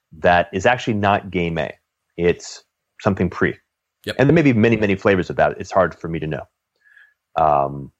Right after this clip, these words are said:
Speaker 1: you know, deep anthropologists probably have insight into that. But once you add actuation by formal structure, the invention of society, the invention of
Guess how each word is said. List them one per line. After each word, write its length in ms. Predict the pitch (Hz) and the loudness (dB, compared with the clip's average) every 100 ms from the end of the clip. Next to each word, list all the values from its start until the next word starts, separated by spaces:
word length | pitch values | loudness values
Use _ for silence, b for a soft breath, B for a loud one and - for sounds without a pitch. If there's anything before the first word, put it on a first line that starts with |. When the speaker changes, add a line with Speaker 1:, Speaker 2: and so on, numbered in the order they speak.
| _ | _
Speaker 1:
you 80 | 85 | -8
know, 60 | 80 | 0
deep 220 | 104 98 | 2 2
anthropologists 880 | 92 - - - 87 80 - 71 - | 0 -2 -16 -2 0 2 -2 -8 -6
probably 280 | - 82 78 | -4 -2 0
have 240 | 73 71 _ _ _ 104 | 0 -2 _ _ _ -4
insight 260 | 90 78 | 0 0
into 160 | 67 69 | 0 -6
that. 300 | - - _ _ _ b b 101 | -6 -8 _ _ _ b b -2
But 80 | 120 | 0
once 560 | 98 107 185 175 - | 2 2 2 0 -4
you 240 | 135 127 - _ - | -4 -4 -6 _ 0
add 600 | 98 92 80 76 78 - _ _ _ - | 2 2 2 2 0 -8 _ _ _ -2
actuation 960 | 110 110 - - 135 101 90 87 90 | -2 -2 -8 -8 -2 0 0 -2 -4
by 140 | 76 76 | -2 -2
formal 600 | - - 87 85 78 - | -4 -6 -4 -4 -6 -8
structure, 520 | - - 71 - - _ _ _ _ 92 | -8 -4 -4 -6 -12 _ _ _ _ -2
the 80 | |
invention 540 | 90 85 113 127 120 98 | 0 2 2 2 0 0
of 340 | 71 85 82 | 2 2 0
society, 640 | - 95 - 87 69 - | -6 -6 0 0 0 -6
the 120 | 62 85 | -8 -6
invention 480 | 80 98 101 101 | -2 -4 -2 -2
of 220 | 85 80 | -2 -2